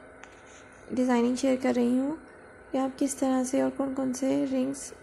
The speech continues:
अपने टोज़ पे पहन सकते हैं। बहुत ही खूबसूरत और बहुत ही decent से और बहुत ही लाइट वेट,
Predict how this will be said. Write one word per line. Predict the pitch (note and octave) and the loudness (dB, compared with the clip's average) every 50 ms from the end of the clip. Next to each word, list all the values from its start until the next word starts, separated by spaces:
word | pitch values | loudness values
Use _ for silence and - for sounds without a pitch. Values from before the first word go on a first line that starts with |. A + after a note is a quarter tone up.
| - - - - - - - - - - | -20 -20 -20 -20 -20 -20 -20 -20 -10 -8
अपने | - C#4 - - - B3+ C4 C4 B3+ B3+ - - - - - - - - - - - - - - - - - - - | -8 -8 -8 -6 -4 -2 -2 -2 -4 -4 -8 -16 -20 -20 -20 -20 -20 -20 -20 -20 -20 -20 -20 -20 -20 -20 -20 0 4
टोज़ | C4 B3+ B3 B3 B3 | 6 6 6 4 2
पे | - C4+ | -4 -6
पहन | B3+ - B3+ B3 B3 B3 | -2 0 0 0 0 0
सकते | - B3+ - - B3 | -4 -6 -4 -2 0
हैं। | B3 A#3+ B3 C4+ D4 E4 - - - - - - - - - - - - - - - - - - - - - - - - - - - - - - - - - - - - - - | 2 2 2 0 -2 -6 -8 -14 -20 -20 -20 -20 -20 -20 -20 -20 -20 -20 -20 -20 -20 -20 -20 -20 -20 -20 -20 -20 -20 -20 -20 -20 -20 -20 -20 -20 -20 -20 -20 -18 -18 -18 -8 -2
बहुत | C#4 B3+ B3+ | -2 0 2
ही | C4+ | 2
खूबसूरत | C#4 C4+ C4 - - B3+ B3+ C4 C4 C#4 | 0 0 -2 2 4 4 4 4 4 2
और | C#4 | 0
बहुत | C#4 C#4 C#4 C4+ C4+ C#4 C4+ C#4+ | 0 -2 -2 -2 -2 -2 -2 -2
ही | C#4 | -2
decent | C4 B3+ B3+ B3+ - C#4+ C#4 C#4 C4+ | -2 -2 -2 -2 -2 -4 -4 -4 -2
से | - - C#4 C#4 C#4+ - - - - - - - - - - - - - - - - - - - - - - - - - - - | 0 0 0 0 0 -4 -8 -20 -20 -20 -20 -20 -20 -20 -20 -20 -20 -20 -20 -20 -20 -20 -20 -20 -20 -20 -20 -20 -16 -12 -6 -6
और | C4 C4 | -4 -2
बहुत | C4 B3+ C4+ C#4+ C#4+ C#4 C#4+ | -2 -2 0 -2 0 0 0
ही | C4+ | 0
लाइट | C4 B3+ C4 B3+ B3+ C4+ C4 C4+ | 0 0 0 0 0 -2 -2 0
वेट, | C4 B3+ B3+ B3+ - | 0 0 0 0 -6